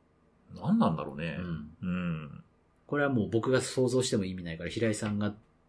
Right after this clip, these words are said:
Speaker 2: 平井さんの言葉で言ってくれたら嬉しいなと思うんだけど。
Speaker 1: うーん。そうね。だから、まあ、粕谷が話してるのは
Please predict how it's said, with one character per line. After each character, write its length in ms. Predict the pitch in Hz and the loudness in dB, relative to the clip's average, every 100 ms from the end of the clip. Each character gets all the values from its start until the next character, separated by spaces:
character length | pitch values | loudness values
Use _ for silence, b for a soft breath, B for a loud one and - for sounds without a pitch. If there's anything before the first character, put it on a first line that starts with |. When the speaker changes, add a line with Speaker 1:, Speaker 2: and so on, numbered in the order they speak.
| _ _ | _ _
Speaker 2:
平 200 | - 107 | -8 -6
井 40 | |
さ 100 | 98 | -4
ん 160 | 101 95 | -4 -6
の 100 | 95 | -8
言 260 | 101 - 98 | -8 -6 -4
葉 100 | 87 | -2
で 100 | 82 | -4
言 100 | 82 | -6
っ 20 | |
て 240 | _ 90 | _ -12
く 160 | - 85 | -10 -10
れ 420 | 87 87 87 85 _ - | -8 -8 -10 -12 _ -8
た 100 | 92 | -4
ら 100 | 80 | -4
嬉 180 | 82 80 | -4 -6
し 60 | |
い 40 | 82 | -8
な 100 | 73 | -10
と 80 | |
思 80 | 73 | -12
う 40 | 71 | -10
ん 20 | |
だ 80 | 71 | -10
け 80 | |
ど。 60 | 67 - _ _ - | -12 -16 _ _ -4
Speaker 1:
う 40 | 110 | 4
ー 20 | |
ん。 1000 | 110 113 110 107 101 101 92 90 85 - _ B B B B _ | 6 8 6 4 2 0 -2 -2 -6 -10 _ B B B B _
そ 200 | - - 180 139 92 | -18 -14 -6 -4 -2
う 60 | 87 | -2
ね。 80 | 95 98 101 98 98 95 90 - | -4 -4 -2 -2 -4 -6 -8 -12
だ 60 | - | -6
か 100 | 123 | 0
ら、 60 | 113 104 - _ _ _ _ | 2 2 0 _ _ _ _
ま 80 | 135 | -2
あ、 100 | 131 - _ | -2 -2 _
粕 480 | - 330 - - 311 | -6 -4 -4 -6 2
谷 640 | 247 233 214 - - 160 | 4 6 2 -2 -12 0
が 200 | 208 214 | 2 2
話 380 | - 135 160 170 | 2 2 2 2
し 80 | - | 4
て 120 | 113 | 6
る 120 | 104 | 6
の 140 | 92 87 | 2 2
は 280 | 85 80 | 2 -2